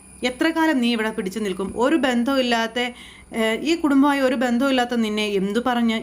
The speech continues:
എത്ര കാലം ഞങ്ങൾ സംരക്ഷിക്കും? ചോദിക്കുന്നവരുടെ മുന്നിൽ ഞങ്ങൾ എന്തു മറുപടി പറയും? മോളുടെ ബന്ധുക്കളോട്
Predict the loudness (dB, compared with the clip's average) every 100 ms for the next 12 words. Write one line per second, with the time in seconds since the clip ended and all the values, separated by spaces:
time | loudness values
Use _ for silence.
0 | -2 -2 -2 0 0 -2 -2 -4 -4 -4
1 | -4 -4 -4 -4 -8 -12 -20 -20 -4 0
2 | 0 0 -2 0 2 0 0 0 0 2
3 | 0 0 2 2 0 -4 -2 -2 -2 -4
4 | -10 -20 -14 -6 0 2 2 0 -2 -4
5 | -2 0 0 0